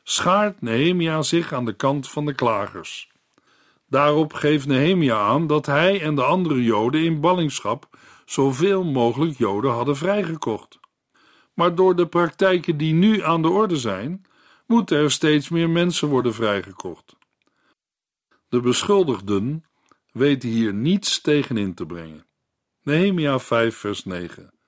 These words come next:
Toen vervolgde ik: "Wat u doet is niet goed. U moet eerbied hebben voor God. Wat zullen onze heidense vijanden van ons zeggen?"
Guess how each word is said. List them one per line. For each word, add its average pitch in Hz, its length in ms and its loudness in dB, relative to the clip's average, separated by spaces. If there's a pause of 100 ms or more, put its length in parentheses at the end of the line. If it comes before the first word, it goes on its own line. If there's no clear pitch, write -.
(560)
Toen 196 280 2
vervolgde 147 640 0
ik: - 260 -12 (440)
"Wat 180 240 0
u 143 180 -4
doet 175 280 0
is 117 180 -2
niet 117 220 0
goed. 202 360 -2 (480)
U 196 120 2
moet 170 300 0
eerbied 180 520 0
hebben 156 380 2
voor 127 220 0
God. - 420 -4 (580)
Wat 170 180 0
zullen 196 280 2
onze 175 280 2
heidense 165 580 0
vijanden 202 540 0
van 147 160 -2
ons 117 180 -4
zeggen?" 92 400 -8